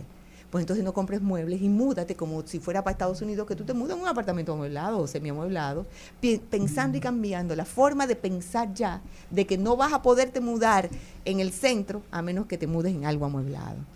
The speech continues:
Porque no están apareciendo con la frecuencia. Tenemos listas de espera de gente loco porque aparezca un apartamento en el centro cercano para ellos mudarse. Vacío.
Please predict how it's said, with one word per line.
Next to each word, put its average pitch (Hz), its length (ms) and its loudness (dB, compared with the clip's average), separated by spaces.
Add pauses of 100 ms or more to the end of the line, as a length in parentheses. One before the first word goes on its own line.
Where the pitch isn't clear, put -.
(320)
Porque 165 220 0
no 180 120 2
están 226 340 -2
apareciendo 208 600 -4
con 190 140 -2
la 165 80 -2
frecuencia. 160 420 -4
Tenemos 196 280 0
listas 311 520 0
de 208 120 2
espera 247 520 -4
de 196 140 -2
gente 175 480 -6 (580)
loco 240 420 6
porque 254 220 2
aparezca 214 540 2
un 226 100 0
apartamento 220 880 0 (220)
en 175 140 -2
el 165 120 -4
centro 254 460 -6
cercano 247 680 -4
para 139 180 -4
ellos 147 180 -6
mudarse. - 580 -14 (800)
Vacío. 185 520 0